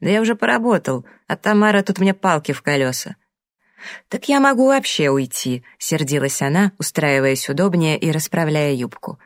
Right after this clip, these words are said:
нога на ногу. Он был спокоен первые пять минут, затем вскипал. «Так нельзя по-русски, а так просто нельзя».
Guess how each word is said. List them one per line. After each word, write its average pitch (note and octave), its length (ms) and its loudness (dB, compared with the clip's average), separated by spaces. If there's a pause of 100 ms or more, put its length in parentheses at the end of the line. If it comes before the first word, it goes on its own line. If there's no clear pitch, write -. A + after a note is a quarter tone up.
(120)
нога C#3 340 0
на B2+ 200 -2
ногу. - 280 -10 (1300)
Он C#4+ 140 2
был F#3+ 100 4
спокоен B3+ 720 -2
первые G#3+ 380 2
пять G3 320 -2
минут, F#3+ 420 4
затем D3 540 0
вскипал. - 680 -6 (1200)
«Так D3 220 -6
нельзя A#3 400 2
по-русски, - 680 -2 (560)
а - 100 -6
так B3+ 300 -2
просто G#3+ 400 2
нельзя». C#3+ 460 -2